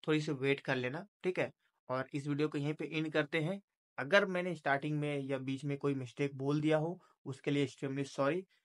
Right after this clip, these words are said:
मैं रीएडिट करके भाई इस वीडियो को complete बना रहा हूँ आप लोगों के सामने, ठीक है, क्योंकि full day बनानी थी, तो सोचा कि चलो भैया एक बार दिखाई देता हूँ आप लोगों को। तब तक के लिए मिलते हैं आप लोगों से next video में।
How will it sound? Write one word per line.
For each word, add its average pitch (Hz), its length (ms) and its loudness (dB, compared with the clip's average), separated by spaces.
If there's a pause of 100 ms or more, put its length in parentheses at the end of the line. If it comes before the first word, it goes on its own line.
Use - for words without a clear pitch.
(120)
मैं 135 100 0
रीएडिट 180 500 -2
करके 156 280 2
भाई 147 140 4
इस 147 140 -4
वीडियो 135 240 0
को 147 140 0
complete 135 460 -2 (100)
बना 113 220 -4
रहा 113 100 -2
हूँ 113 60 -2
आप 113 140 -8
लोगों 120 220 -4
के 117 80 -10
सामने, 113 320 -10 (420)
ठीक 165 140 -4
है, 139 120 -4 (160)
क्योंकि 147 200 -4
full 151 320 2
day 156 100 4
बनानी 147 380 2
थी, 147 220 -4 (320)
तो 151 60 -14
सोचा 147 320 -2
कि 139 100 -2
चलो 160 300 0
भैया 165 240 0
एक 151 140 0
बार 147 140 2
दिखाई 139 360 0
देता 147 240 2
हूँ 143 40 8
आप 143 120 0
लोगों 139 240 2
को। 156 200 -6 (380)
तब 131 180 -6
तक 151 120 -2
के 160 100 -4
लिए 156 120 0
मिलते 165 300 0
हैं 202 60 4
आप 190 120 2
लोगों 185 180 2
से 180 120 -8
next 160 320 -2
video 165 200 0
में। 175 180 -6